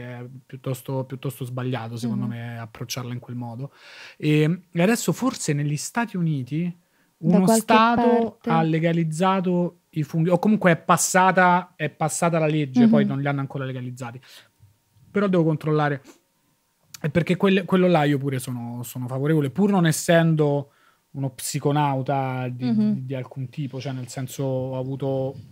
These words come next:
Speaker 1: un'esperienza co-, con, con l'L S D e, e che è stata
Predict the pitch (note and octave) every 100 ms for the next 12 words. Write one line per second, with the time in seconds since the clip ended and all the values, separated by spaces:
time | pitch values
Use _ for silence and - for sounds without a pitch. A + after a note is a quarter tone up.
0 | - _ _ _ - D#3 C#3+ - D3 C#3+
1 | C#3 C3 B2+ C#3+ C3 B2+ - _ - -
2 | - - C#3 - C#3+ C3+ C3 B2+ - -
3 | B2+ C3+ C3+ C3 - C3 C3+ D#3+ D#3 -
4 | B2 A#2+ A#2+ B2+ A2 B2 A#2 - B2 A2+
5 | G#2+